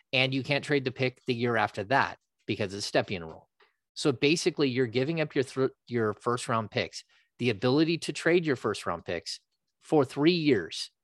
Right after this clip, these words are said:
And that's if you say, "I'll give you a two thousand twenty-two that's top fourteen, and then your two thousand twenty-three is unprotected." Now, you don't wanna do that either. So you're gonna say, "Hey, that next year is top eight protected."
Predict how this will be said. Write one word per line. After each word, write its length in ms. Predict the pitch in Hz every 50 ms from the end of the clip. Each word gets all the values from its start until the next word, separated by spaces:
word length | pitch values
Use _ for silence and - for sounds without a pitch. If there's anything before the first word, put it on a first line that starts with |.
| _ _ _ -
And 120 | 139 135
that's 240 | 151 175 190 180 - - -
if 460 | 190 220 233 196 156 139 - - _ _ _ _ _ _ _
you 260 | - 117 147 175 180
say, 320 | 170 - 165 147 139 135 - -
"I'll 140 | - 127 127
give 240 | 123 139 143 135 135
you 160 | 135 127 123
a 80 | 120 113
two 220 | - - 151 151
thousand 400 | 147 139 135 139 135 120 127 120
twenty-two 500 | - - 135 127 123 120 - - 156 139
that's 180 | 117 107 - -
top 240 | - 110 104 -
fourteen, 560 | - 110 104 101 - 170 175 151 123 117 113 - _ _ _ _ _ _ _ -
and 160 | 131 127 123
then 140 | 131 127 127
your 80 | 127 123
two 200 | 117 - 151 135
thousand 340 | - 143 135 131 120 - 120
twenty-three 560 | - - 135 120 113 107 - - 175 160 120
is 140 | 104 101 - -
unprotected." 760 | 127 113 101 - - 90 - - 147 - - - 85 - _ _ _ _ _ _ _ _ _ _ _ _ _ _ _ _
Now, 280 | - 135 117 104 90 -
you 180 | 117 113 123 139
don't 140 | 143 143
wanna 160 | 151 156 151 147
do 140 | 147 151
that 180 | 143 147 143 143
either. 280 | 185 214 143 - - _ _ -
So 160 | - - 139
you're 240 | 123 113 123 135 139
gonna 160 | 160 151 139
say, 260 | - - 147 131 123
"Hey, 280 | 131 147 131 110 92 - _ _ _ _ _ -
that 120 | 117 117 117
next 320 | 117 143 170 165 - -
year 140 | 156 131 117
is 100 | 107 -
top 280 | - - 113 104 - -
eight 200 | - 131 123 123
protected." 560 | - 123 107 - 107 92 - - - 78 -